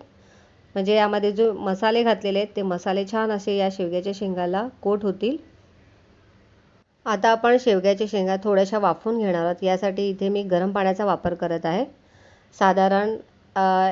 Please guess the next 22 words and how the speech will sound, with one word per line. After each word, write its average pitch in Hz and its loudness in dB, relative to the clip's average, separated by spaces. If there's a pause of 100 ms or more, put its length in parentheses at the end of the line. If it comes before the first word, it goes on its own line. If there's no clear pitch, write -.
एक 233 0 (140)
ते 247 6
दीड 214 0
ग्लास 220 2
इथे 208 -2
आपल्याला 196 0 (280)
गरम 202 4
पाणी 214 0
ओतायचं 175 0
आहे 254 0 (960)
आणि 190 0
गरम 196 2
पाणी 214 0
ओतल्यानंतर 208 0 (460)
आपण 190 -2 (380)
याला 190 2
छान 202 0
असं 196 -4
मिक्स 208 -4
करून 240 0
घ्यायचं 190 0
आहे, 226 -2